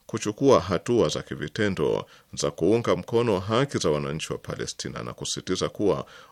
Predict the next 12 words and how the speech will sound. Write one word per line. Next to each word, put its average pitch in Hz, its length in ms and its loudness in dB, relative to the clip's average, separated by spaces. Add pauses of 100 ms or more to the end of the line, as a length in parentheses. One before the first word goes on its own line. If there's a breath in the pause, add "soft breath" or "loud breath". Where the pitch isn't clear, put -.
uungaji 123 420 2
mkono 107 380 0
huo 95 360 2 (140 soft breath)
haupaswi 90 560 0
kuwa 90 560 0
na 78 160 -2
msururu 87 720 0 (240 soft breath)
wa 90 160 4
kauli 73 600 2 (240 soft breath)
na 90 160 -2
maneno 67 420 -6
tu. 57 440 -4